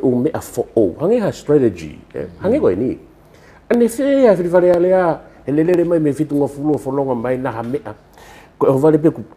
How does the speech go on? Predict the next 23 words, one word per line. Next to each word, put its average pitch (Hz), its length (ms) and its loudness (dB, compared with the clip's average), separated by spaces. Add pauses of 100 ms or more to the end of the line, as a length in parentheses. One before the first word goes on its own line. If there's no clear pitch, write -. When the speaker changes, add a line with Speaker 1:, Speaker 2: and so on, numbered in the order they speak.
Speaker 1:
fale 131 220 4
a 131 80 4
lea 151 160 6
pe 147 160 0
ha 123 60 -6
kolo 127 320 0
puia 135 260 2
mo 117 160 0
ani 107 180 -2
i 117 140 -2
he 104 60 -2
kau 104 120 -2
candidate 104 460 -2
ke - 160 -14
holo 110 140 -2
mui 107 180 -6
katoa. - 480 -6 (540)
Speaker 2:
Mm. 87 180 -8
Speaker 1:
Kai 101 80 -4
fili 127 220 -4
pe 131 120 2
a 107 60 4
hai. 90 240 -4